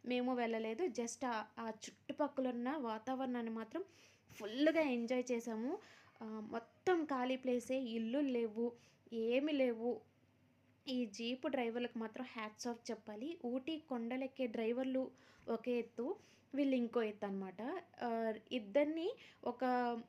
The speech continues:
ఆ, అంటే అదే కాటా అంటారు కదా, కాటాలో పెడితే ఇద్దరికి ఈక్వల్ పాయింట్స్ వస్తాయన్నమాట. ఆ, డ్రైవర్లు కొండ ఎక్కడం, నేరో ప్లేస్‌లో నుంచి ఎక్కడం వాళ్ళైతే,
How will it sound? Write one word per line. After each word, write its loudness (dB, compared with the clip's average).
ఆ, -2
అంటే 2
అదే 0
కాటా 2
అంటారు 2
కదా, 0
కాటాలో 0
పెడితే -2
ఇద్దరికి -2
ఈక్వల్ 2
పాయింట్స్ 0
వస్తాయన్నమాట. -4
ఆ, -2
డ్రైవర్లు 2
కొండ 0
ఎక్కడం, -2
నేరో 0
ప్లేస్‌లో -4
నుంచి -2
ఎక్కడం -6
వాళ్ళైతే, 0